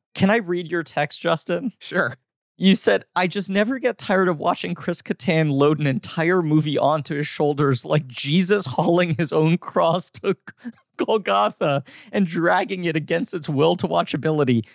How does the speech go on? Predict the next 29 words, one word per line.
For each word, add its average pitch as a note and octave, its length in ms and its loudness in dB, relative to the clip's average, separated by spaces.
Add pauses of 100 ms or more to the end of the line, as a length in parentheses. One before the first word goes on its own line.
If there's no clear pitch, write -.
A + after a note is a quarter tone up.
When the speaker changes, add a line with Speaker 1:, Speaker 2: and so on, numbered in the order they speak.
(160)
Speaker 1:
He's F#3 280 2
not A3 220 0
the A#3 100 2
thermostat F#3+ 760 0
performance. C#3 500 -4
He's F3+ 280 0
the E3+ 120 2
solar-powered F#3 1120 2
space - 880 -4
heater F#3 320 2
fema F#3 640 2
issued E3+ 420 -2
you D#3 140 0
after D3 340 -2
the C#3+ 100 -4
tornado." C3+ 800 -4 (960)
Speaker 2:
That's A3 120 -20
how - 60 -18
I G3+ 60 -4
feel. A3 540 -4 (240)
When C4+ 180 2
you C#4+ 100 2
see, D4 320 -6
there's C4 240 2
also D4 320 -2
a A#3 40 0
little A#3+ 260 0
bit G#3 260 -2
of, F#3+ 220 -2